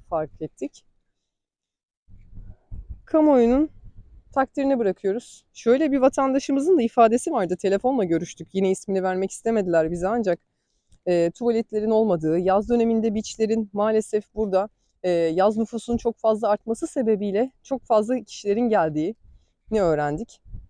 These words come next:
E, bu sürecin takipçisiyiz dediğim gibi. Sahiller halkındır ama turizm alanlarında da işletme yapılıyorsa düzenleme belediyenin, turizm alanlarının, müdürlerin yetkisi dahilinde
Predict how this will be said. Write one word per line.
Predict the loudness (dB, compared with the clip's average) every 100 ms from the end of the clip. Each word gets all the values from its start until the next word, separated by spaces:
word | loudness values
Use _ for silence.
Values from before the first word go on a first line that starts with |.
| -4
E, | 0 2 2 -2 -10 -10
bu | -8
sürecin | -4 -2 -2 -2 -6 -2
takipçisiyiz | 0 0 -4 -8 -6 -6 -4
dediğim | -4 -4 -4
gibi. | -4 -6 -8 _ _ -4
Sahiller | 2 2 2 -2 -2 -4 _
halkındır | -4 -4 0 -2 0 -4 -4
ama | -6 -6
turizm | -2 -2 0 0
alanlarında | 0 0 -2 -4 -4 -4
da |
işletme | -6 -6 -6 -4
yapılıyorsa | -6 -4 -2 -2 -2 -4 -6 _ _ _ _ -6
düzenleme | 0 0 2 0 0 -4 -4
belediyenin, | 0 2 2 0 -2 -8
turizm | -6 -2 0 2
alanlarının, | 0 -2 -2 -6 -6 -10 -12 -20 -20
müdürlerin | -12 -8 -4 -2 0 -2 -8 _
yetkisi | -4 -2 -4 0
dahilinde | 2 0 -2 -8 -4 -4